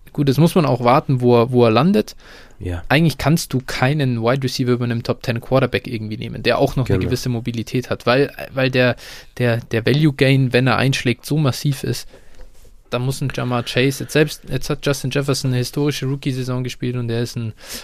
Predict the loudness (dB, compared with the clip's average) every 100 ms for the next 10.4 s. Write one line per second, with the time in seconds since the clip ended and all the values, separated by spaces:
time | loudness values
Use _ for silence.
0 | -12 -4 -4 -4 -8 -6 -8 -6 -10 -4
1 | -2 -2 -2 -2 -2 -4 -4 -8 -6 -6
2 | -4 -8 -8 -8 -8 -10 -16 -18 -14 -6
3 | -6 0 0 0 -8 -14 -20 -20 -18 0
4 | 0 0 -4 0 0 2 2 2 0 -2
5 | 0 0 0 -2 -6 -8 -6 -4 -6 -4
6 | -4 -4 -10 -12 -10 -10 -10 -14 -20 -16
7 | 0 2 4 4 0 2 0 2 2 4
8 | 2 2 0 0 0 2 2 2 0 0
9 | 2 2 0 -8 -16 -18 -2 2 4 4
10 | 2 0 2 2